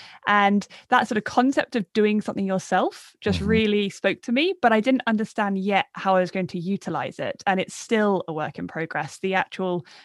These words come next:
Speaker 1: domain is the, the same name as my limited company.
Speaker 2: Mm-hmm.
Speaker 1: And it's basically going to allow me to widen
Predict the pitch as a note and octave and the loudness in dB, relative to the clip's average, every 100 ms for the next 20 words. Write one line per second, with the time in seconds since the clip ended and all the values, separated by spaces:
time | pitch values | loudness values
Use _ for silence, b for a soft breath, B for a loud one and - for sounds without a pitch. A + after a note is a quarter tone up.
0 | B G3 F#3+ F#3 F#3 F#3 - F3+ F3 E3+ | B 0 2 2 0 -4 -4 -6 -6 -8
1 | - - _ _ - F3 E3+ E3+ F3+ - | -14 -20 _ _ -12 -8 -6 -6 -8 -8
2 | F#3+ F#3 F3+ F3+ F3 F3 F#3 F3+ F#3 A3+ | -6 -4 -4 -6 -6 -6 -6 -6 -8 -6
3 | A3+ C4+ D4+ D#4 - - - F#3+ F#3 F3+ | -4 -2 -4 -6 -16 -20 -2 2 2 -2
4 | E3+ - F3 - F#3+ G3 - - F#3 F3+ | -8 -6 -6 0 0 0 -4 -4 -2 -2
5 | - F#3 F3 F3 F3 F3+ F#3 F3 - F3+ | -2 -4 -2 -2 0 0 -2 -4 -4 -2
6 | F3+ F3 F3 B B B _ - F#3 F#3+ | 0 0 -4 B B B _ -6 2 4
7 | F#3+ G3 F3 E3 | 6 2 -2 -6